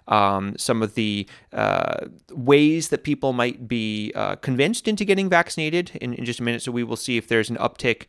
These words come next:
after some of those might go into effect. Um, but definitely, you know, not where we were hoping to be at this time. Um, certainly kind of going into, uh, going into the year. Um, and then looking at infection data. So here in Latvia,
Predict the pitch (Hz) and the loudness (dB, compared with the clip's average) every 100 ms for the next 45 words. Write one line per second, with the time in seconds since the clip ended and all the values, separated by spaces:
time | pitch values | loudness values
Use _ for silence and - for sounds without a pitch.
0 | - - - - - 117 120 117 113 107 | -20 -6 -4 -4 -4 0 0 2 -2 -2
1 | 107 104 110 101 - 151 - - - - | -4 -4 -6 -8 2 2 2 -8 -20 -20
2 | - 120 110 110 113 143 147 151 143 131 | -8 0 0 0 2 2 2 0 -4 0
3 | 120 113 104 - _ _ 123 113 117 123 | 0 0 -4 -12 _ _ -2 -2 2 4
4 | 123 127 120 117 110 107 - - 113 107 | 4 2 2 4 4 2 -4 -8 -4 -2
5 | 104 107 107 107 104 101 98 95 110 95 | -4 -2 -2 -2 -2 -6 -8 -4 -2 -2
6 | 92 _ _ - 101 - 110 98 - - | -6 _ _ -4 -4 -4 -6 -6 -6 -6
7 | 101 95 98 101 104 95 98 - 107 - | -4 -4 -6 -8 -6 -4 -4 -2 -4 -2
8 | 98 92 104 98 98 95 98 95 - 101 | -8 -6 -8 -4 -4 -2 -4 -6 -4 -4
9 | 92 92 92 104 101 95 98 - 101 98 | 0 0 0 -2 -4 -6 -6 -10 -10 -2
10 | 151 160 151 _ _ _ _ _ - _ | 4 4 2 _ _ _ _ _ -16 _
11 | 135 117 110 131 139 147 147 147 170 156 | 4 4 4 0 2 2 2 0 0 -2
12 | 135 123 170 - 160 127 113 107 147 226 | -2 -2 0 0 -2 0 0 0 -2 0
13 | 359 233 120 196 156 117 104 | 2 4 6 6 4 2 2